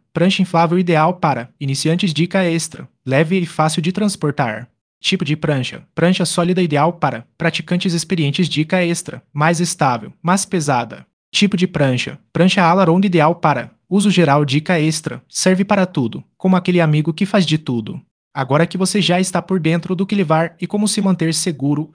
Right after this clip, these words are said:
é hora de se divertir e deslizar pelas águas do Rio Ratones. Explorando a natureza, beleza do Rio Ratones durante o passeio. Flora e fauna que você pode encontrar quando você estiver navegando pelo Rio Ratones. Prepare-se para um verdadeiro safari.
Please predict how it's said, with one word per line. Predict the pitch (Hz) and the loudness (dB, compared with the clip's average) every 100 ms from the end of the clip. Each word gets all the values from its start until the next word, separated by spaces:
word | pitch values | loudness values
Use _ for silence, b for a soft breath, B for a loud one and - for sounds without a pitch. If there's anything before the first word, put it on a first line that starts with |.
| b | b
é | 160 | 2
hora | 165 180 | 2 2
de | 156 | 0
se | 156 | -2
divertir | 170 190 196 175 185 185 | 0 0 0 0 -2 -2
e | 175 | -4
deslizar | 160 190 180 165 156 170 | -2 0 0 0 0 0
pelas | 170 175 165 | -2 -2 0
águas | 147 135 147 | 0 0 -2
do | 139 175 | -2 0
Rio | 170 208 | 0 2
Ratones. | 202 202 156 107 95 - - - _ _ _ | 0 0 -2 -4 -6 -10 -12 -14 _ _ _
Explorando | - - 190 185 | -6 0 2 2
a | 160 | 2
natureza, | 160 160 165 127 104 - _ | 0 0 0 0 -2 -10 _
beleza | 127 131 160 | -4 0 0
do | 175 | 0
Rio | 151 170 | 0 2
Ratones | 190 202 202 196 202 | 2 2 2 2 2
durante | 160 185 190 190 | 2 2 2 2
o | 180 | 0
passeio. | 185 - 196 196 | -2 0 0 0
Flora | - 170 175 | 0 0 2
e | 175 | 0
fauna | - 170 180 | 0 0 0
que | 175 | -2
você | 165 160 180 | -2 -2 0
pode | 202 190 | -2 0
encontrar | 180 196 202 196 175 175 | 0 0 -2 0 0 0
quando | 180 180 170 | 0 0 2
você | 180 202 | 0 0
estiver | 190 175 165 180 | 0 2 2 2
navegando | 185 196 170 180 | 2 0 0 0
pelo | 175 185 185 | 0 0 2
Rio | 156 185 | 2 2
Ratones. | 165 196 143 113 101 - - b _ | 2 0 0 -2 -4 -10 -14 b _
Prepare-se | 156 151 147 156 175 | -4 0 2 2 -2
para | 180 190 | 0 0
um | 196 | 2
verdadeiro | 190 208 214 147 143 | 2 0 0 0 0
safari. | 170 156 160 143 113 | -2 -2 -2 -2 -4